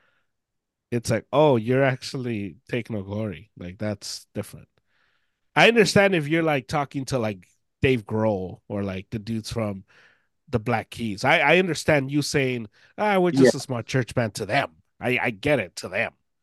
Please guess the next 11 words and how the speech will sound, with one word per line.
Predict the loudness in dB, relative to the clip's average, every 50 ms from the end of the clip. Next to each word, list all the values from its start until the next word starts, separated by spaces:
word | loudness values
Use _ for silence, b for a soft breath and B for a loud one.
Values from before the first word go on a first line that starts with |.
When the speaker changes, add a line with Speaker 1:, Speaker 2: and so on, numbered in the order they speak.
| _ _ _ _ _ _ _ _ _ _ _ _ _ _ _ _ _ _ _ _ _ _ _ _ _ _ _ _
Speaker 1:
But | 0 2 2
if | 2 0
someone's | 2 2 4 6 4 4 2 0 0
opening | 2 2 4 4 4 4 4 2 2
up | 0 -2 -2
for | -6 -8 -8 -8
you, | -8 -10 -14 -12 -4
you | 2 6 6 8 8 8
are | 6 6 4
the | 2 0
headliner, | -4 -4 -6 0 0 0 0 2 -2 -2 -2 -4 -8 -12 -18 -20 -20